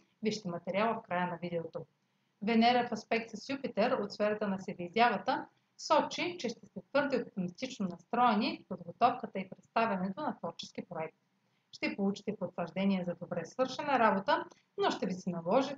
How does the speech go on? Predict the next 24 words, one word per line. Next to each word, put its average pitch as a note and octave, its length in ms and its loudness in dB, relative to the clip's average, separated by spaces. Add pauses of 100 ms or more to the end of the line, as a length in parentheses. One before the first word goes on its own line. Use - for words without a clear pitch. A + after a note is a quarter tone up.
(120)
да F#3+ 120 -6
вложите G#3 360 -2 (100)
повече F3+ 320 -4
усилия, D4 640 2
за A3+ 160 -2
да F3+ 140 -4
получите C4 580 -4
желания G3+ 520 0
финансов F#3 380 -4 (100)
резултат. E3+ 360 -6 (680)
Също C4+ 340 0
може G3 440 2
да F3+ 100 -2
видите G3 360 0
стар E3 380 -6
познат A3+ 440 0
в A3+ 100 -6
романтичен F#3 520 -2
аспект, - 420 -6 (400)
който A3+ 240 2
да F3 100 0
идеализирате F3 720 -4
твърде E3+ 400 -10
рано. D#3+ 260 -6